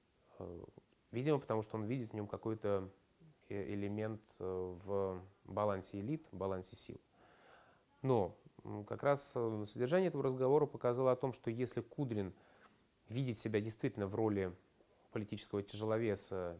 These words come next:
и, условно, премьера, причем не просто премьера, а премьера с широким карт-бланшем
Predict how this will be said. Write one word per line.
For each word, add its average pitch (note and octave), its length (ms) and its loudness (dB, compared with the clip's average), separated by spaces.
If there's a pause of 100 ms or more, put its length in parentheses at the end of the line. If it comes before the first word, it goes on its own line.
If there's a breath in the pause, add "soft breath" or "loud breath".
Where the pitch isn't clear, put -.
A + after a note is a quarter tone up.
(260)
и, G#2+ 80 -4
условно, G2 460 -2
премьера, A2 640 0 (320 loud breath)
причем G2+ 280 -6
не F#2+ 60 -4
просто D#3 260 0
премьера, G#2 380 -2
а - 20 -4
премьера G#2 360 -2
с - 60 -8
широким A2 340 -4
карт-бланшем G2 720 -2